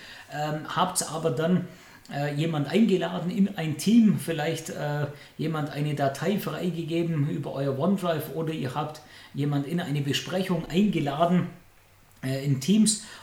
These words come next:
und jetzt müsst ihr dem noch irgendwie erklären, wie er denn da reinkommt, wenn der noch nie Teams gesehen hat oder noch nie OneDrive oder SharePoint verwendet hat. Und dazu haben wir jetzt ein Portal gebaut.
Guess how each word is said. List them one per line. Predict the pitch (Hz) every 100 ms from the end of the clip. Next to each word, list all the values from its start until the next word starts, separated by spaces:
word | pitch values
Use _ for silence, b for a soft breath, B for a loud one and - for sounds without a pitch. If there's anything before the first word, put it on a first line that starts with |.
| B
und | 151 151
jetzt | 165 -
müsst | 180 190
ihr | 175 143
dem | 175 175
noch | 151
irgendwie | 190 190 165 170
erklären, | 147 131 170 170
wie | 170 208
er | 151
denn | 139 165
da | 151 131
reinkommt, | 131 185 190 180 190 -
wenn | 143
der | 143 143 139 B B -
noch | 135
nie | 131 170 -
Teams | 185 180 -
gesehen | 139 127 165 139
hat | 160 156
oder | 135 135
noch | 127 113
nie | 156 147
OneDrive | 135 156 143 135 131
oder | 123
SharePoint | 113 131 143 139 120
verwendet | - 113 170 190 135
hat. | 170 B B B
Und | 147 139
dazu | 135 170 - 170 135
haben | 139 147
wir | 151
jetzt | 147 143
ein | 131
Portal | - 123 - 196 226
gebaut. | 190 165 180